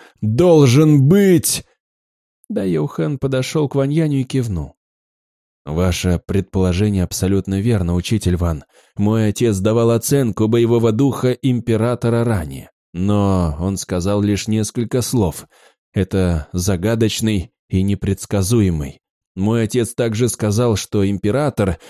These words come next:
это самый талантливый и поразительный человек за последние триста лет. Однако я никогда не слышал о принцессе».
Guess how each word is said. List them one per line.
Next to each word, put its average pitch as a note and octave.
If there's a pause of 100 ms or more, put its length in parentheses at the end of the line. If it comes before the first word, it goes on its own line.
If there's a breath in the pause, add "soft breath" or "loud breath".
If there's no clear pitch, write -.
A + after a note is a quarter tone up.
(100)
это G#2+
самый A2+
талантливый A2+
и A2
поразительный A2
человек A2+
за G#2+
последние B2
триста A2
лет. D#2+ (220)
Однако F#2+ (240 soft breath)
я G#2+
никогда A2+
не A#2
слышал A#2
о A2+
принцессе». -